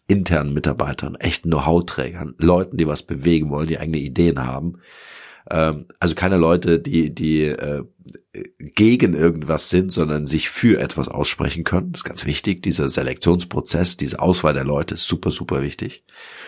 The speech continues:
Äh, auch natürlich Digitalkompetenzen, wenn vorhanden, und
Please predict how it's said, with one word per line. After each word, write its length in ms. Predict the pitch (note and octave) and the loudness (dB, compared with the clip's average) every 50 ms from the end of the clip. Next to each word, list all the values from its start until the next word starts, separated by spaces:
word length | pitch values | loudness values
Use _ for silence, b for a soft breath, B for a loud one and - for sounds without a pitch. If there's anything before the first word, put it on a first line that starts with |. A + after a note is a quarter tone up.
| B B B B B B B _ _ _ | B B B B B B B _ _ _
Äh, 260 | - F2+ F2 F2 F2 - - | 2 4 4 4 2 2 2
auch 340 | G2 A#2 B2+ - - - | 2 2 2 0 -8 -4
natürlich 360 | - G2+ G2 - C#3+ C#3+ B2+ - | -2 -2 2 2 4 2 4 2
Digitalkompetenzen, 1300 | A2 F2+ F2 F2 - E2 - D2+ - - F2 D#2 - - - - D#2+ D#2+ D#2 - - - A2+ - - | 2 0 0 0 0 -4 -4 -4 -2 -2 -2 -2 -2 -2 0 2 0 2 0 -2 -4 -4 -6 -10 -8
wenn 200 | - D#2+ D#2 D2 | -6 -4 -4 -4
vorhanden, 580 | - - B1 A#1+ C#2 C#2+ D2 - - - - _ _ _ B B B B B B B B B | -4 -6 -4 -4 -4 -6 -8 -10 -12 -14 -14 _ _ _ B B B B B B B B B
und 260 | A2+ C3+ - - | 4 4 4 0